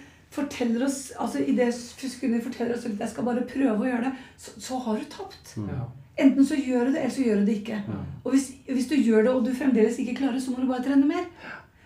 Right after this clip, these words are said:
Speaker 1: Men jeg vet ikke hvor mange ganger ungene mine har prøvd å ta ut av oppvaskmaskin.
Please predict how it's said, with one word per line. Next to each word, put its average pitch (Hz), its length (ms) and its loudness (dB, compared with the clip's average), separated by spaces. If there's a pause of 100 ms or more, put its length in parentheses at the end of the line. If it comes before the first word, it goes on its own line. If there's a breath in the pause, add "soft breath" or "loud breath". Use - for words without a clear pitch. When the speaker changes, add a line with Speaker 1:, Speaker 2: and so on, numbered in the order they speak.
Speaker 1:
Men 277 240 6
jeg 247 300 6
vet 208 260 0
ikke 240 140 -4
hvor 262 100 2
mange 247 160 4
ganger 220 260 2
ungene 220 300 2
mine 220 140 2
har 233 180 -4
prøvd 202 480 0
å 277 80 0
ta 269 100 -6
ut 208 220 -6
av 233 80 -2
oppvaskmaskin. 208 480 -8